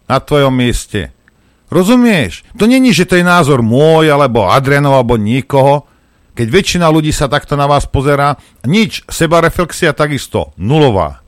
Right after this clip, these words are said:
nič. Ty povieš, my sme najlepší, však je to.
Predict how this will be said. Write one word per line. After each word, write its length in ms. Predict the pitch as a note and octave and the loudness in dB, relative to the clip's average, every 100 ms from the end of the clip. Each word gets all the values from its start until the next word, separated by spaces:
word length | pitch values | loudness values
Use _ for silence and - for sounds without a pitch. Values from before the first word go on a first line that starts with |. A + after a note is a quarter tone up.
| - | -14
nič. 160 | G2+ - - - _ _ _ _ - | -14 -14 -20 -20 _ _ _ _ -6
Ty 120 | C#3 | -2
povieš, 480 | B2+ C#3+ D3+ D#3+ - - - | 0 0 0 -2 -8 -20 -10
my 40 | B2+ | -8
sme 120 | D3 D#3 | -6 -4
najlepší, 560 | C#3+ G#2+ - - - | -4 -6 -10 -18 -20
však 200 | - C3 G#2 | -8 -6 -6
je 80 | |
to. 20 | E2+ | -10